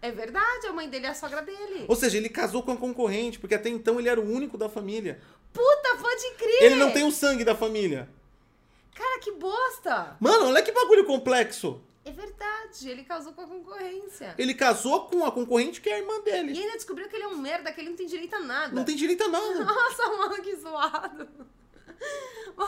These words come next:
Speaker 1: aí temos um prejudicado.
Speaker 2: Temos um prejudicado,
Speaker 1: Ele é o
Speaker 2: mano.
Speaker 1: único prejudicado em toda essa história. Não, em detalhe, a noiva ainda fala na matéria que ela ficou extremamente feliz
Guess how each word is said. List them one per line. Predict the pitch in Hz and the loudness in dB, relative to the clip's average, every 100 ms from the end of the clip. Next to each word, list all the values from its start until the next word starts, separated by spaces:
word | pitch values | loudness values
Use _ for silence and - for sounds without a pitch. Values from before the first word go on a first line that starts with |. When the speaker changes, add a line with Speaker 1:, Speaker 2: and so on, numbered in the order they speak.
| 427 370 | 4 4
Speaker 1:
aí | 320 254 262 | 4 0 -2
temos | 262 277 | -8 -8
um | 294 | -12
prejudicado. | 247 294 262 262 285 - 247 220 185 175 - - - | -12 -12 -12 -16 -18 -4 0 0 0 -10 -16 -20 -8
Speaker 2:
Temos | 349 202 151 | -2 0 -2
um | |
prejudicado, | 156 156 143 180 233 | -4 -8 -8 -4 2
Speaker 1:
Ele | 262 247 285 | 2 4 4
é | 285 | 4
o | |
Speaker 2:
mano. | 277 277 | 4 0
Speaker 1:
único | 311 - | -4 -10
prejudicado | 320 320 269 262 320 302 269 285 | -12 -10 -12 -14 -8 0 0 0
em | |
toda | 277 | -6
essa | 269 | -8
história. | 330 311 330 | -6 -6 -4
Não, | 440 | -4
em | 330 | -4
detalhe, | 277 403 415 349 359 277 | -6 -6 0 2 2 -2
a | |
noiva | 262 302 359 | -4 -8 -10
ainda | 370 320 | -8 -6
fala | 320 294 277 | -4 -4 -2
na | 254 | -6
matéria | 247 214 220 254 311 | -4 -6 -6 -8 -8
que | 302 294 | -6 -6
ela | 311 | -6
ficou | 302 | -8
extremamente | 294 320 381 349 - | -14 -10 -10 -10 -10
feliz | 311 254 240 330 - | -12 -12 -10 -12 -14